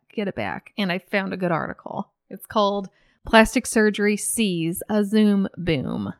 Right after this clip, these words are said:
It is, uh, we'll link it. It's a really short article, but it talks about how more people are working from home,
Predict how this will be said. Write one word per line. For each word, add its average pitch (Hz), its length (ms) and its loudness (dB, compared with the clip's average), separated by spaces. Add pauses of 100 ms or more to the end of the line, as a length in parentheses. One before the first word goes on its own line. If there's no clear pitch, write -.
(600)
It 202 480 -2
is, 202 500 -4
uh, 226 220 6
we'll 233 180 2
link 208 240 2
it. 240 120 4
It's 196 200 -4
a 196 100 0
really 214 340 2
short 185 420 -4
article, 185 600 -6 (340)
but 208 260 0
it 208 180 -2
talks - 360 -6
about 196 340 0
how - 380 -12 (100)
more 202 220 -8
people 202 320 0
are 190 80 2
working 190 300 0
from 226 160 6
home, 175 460 2